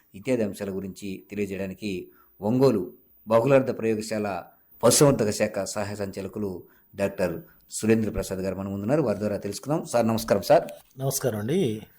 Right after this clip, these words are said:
Speaker 1: సార్, మరి పాడి అభివృద్ధి చెందాలన్నా, జాతి అభివృద్ధి చెందాలన్నా, తూలు కట్టించుకున్న తర్వాత దాన్ని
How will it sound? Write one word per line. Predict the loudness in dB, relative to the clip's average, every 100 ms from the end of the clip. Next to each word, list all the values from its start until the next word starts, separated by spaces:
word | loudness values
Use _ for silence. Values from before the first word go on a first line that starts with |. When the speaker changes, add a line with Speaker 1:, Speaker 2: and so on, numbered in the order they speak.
| _
Speaker 1:
సార్, | -2 2 4
మరి | 6 6 2 -2 _ 4
పాడి | 8 8 6 2 2
అభివృద్ధి | 2 2 2 2
చెందాలన్నా, | 4 4 4 4 2 0 -8 -12
జాతి | 4 6 6 4
అభివృద్ధి | 2 0 -2 -2
చెందాలన్నా, | 0 0 0 0 -2 -6 _ _
తూలు | -8
కట్టించుకున్న | -4 -4 -4 -10 -4
తర్వాత | -4 -2
దాన్ని | -2 -4 -6 -10